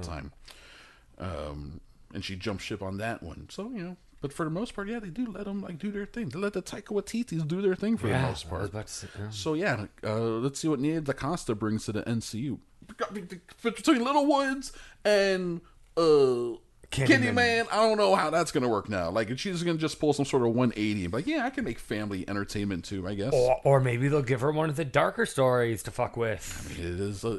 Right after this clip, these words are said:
Speaker 2: it is the Empire Strikes Back of the Captain Marvel series, I
Speaker 1: Yeah.
Speaker 2: guess. Technically, it's gonna be her second movie for, like, where Brie Larson's one of the main characters.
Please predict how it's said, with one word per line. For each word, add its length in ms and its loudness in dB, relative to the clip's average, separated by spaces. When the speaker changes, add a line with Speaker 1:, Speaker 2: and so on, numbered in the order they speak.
Speaker 2:
it 120 -2
is 40 2
the 240 4
Empire 360 2
Strikes 340 -8
Back 320 -6
of 80 -6
the 80 -4
Captain 340 -2
Marvel 320 -4
series, 440 -6
I 60 -6
Speaker 1:
Yeah. 160 -6
Speaker 2:
guess. 280 -10
Technically, 380 -6
it's 180 -10
gonna 140 -6
be 80 -8
her 100 -6
second 320 -10
movie 300 -10
for, 480 -12
like, 120 -6
where 140 -4
Brie 240 -6
Larson's 420 -6
one 120 -6
of 80 -6
the 40 -6
main 200 -6
characters. 500 -12